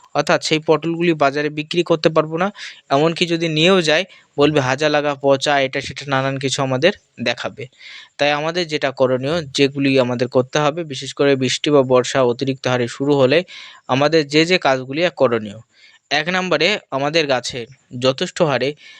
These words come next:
ফাঙ্গিসাইড স্প্রে করতে হবে। এবার অনেকেই বলতে পারেন, "দাদা, ফাঙ্গিসাইড তো নানান রকম রয়েছে, যেমন রয়েছে অ্যানথ্রাকোল, যেমন রয়েছে সাব ফাঙ্গিসাইড, যেমন রয়েছে, এছাড়াও রয়েছে নেটিভো রয়েছে, ব্যাবিস্টিন রয়েছে, এই সব ফাঙ্গিসাইডের কী ব্যবহার করব?"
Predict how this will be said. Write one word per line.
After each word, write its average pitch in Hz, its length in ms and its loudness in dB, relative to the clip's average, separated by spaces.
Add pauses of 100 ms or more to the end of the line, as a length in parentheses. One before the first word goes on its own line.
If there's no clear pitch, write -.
(240)
ফাঙ্গিসাইড 180 560 0
স্প্রে 135 280 -2
করতে 123 300 -4
হবে। 107 300 -2 (340)
এবার 160 240 2
অনেকেই 147 320 -4
বলতে 151 300 -6
পারেন, 160 240 -6
"দাদা, 139 300 -2
ফাঙ্গিসাইড 143 600 -2
তো 147 120 4
নানান 135 440 0
রকম 139 280 0
রয়েছে, 120 360 0 (400)
যেমন 131 260 -4
রয়েছে 131 240 -2
অ্যানথ্রাকোল, 123 720 0
যেমন 123 260 -2
রয়েছে 123 280 0
সাব 120 360 0
ফাঙ্গিসাইড, 120 640 -2 (360)
যেমন 135 380 -2
রয়েছে, 131 500 -2
এছাড়াও 139 420 -4
রয়েছে 135 340 -8
নেটিভো 131 540 -6
রয়েছে, 127 480 -2
ব্যাবিস্টিন 127 600 -6
রয়েছে, 127 260 -10
এই 147 120 -6
সব 185 220 -12
ফাঙ্গিসাইডের 156 540 -2 (100)
কী 196 160 0
ব্যবহার 131 340 2
করব?" 104 360 -2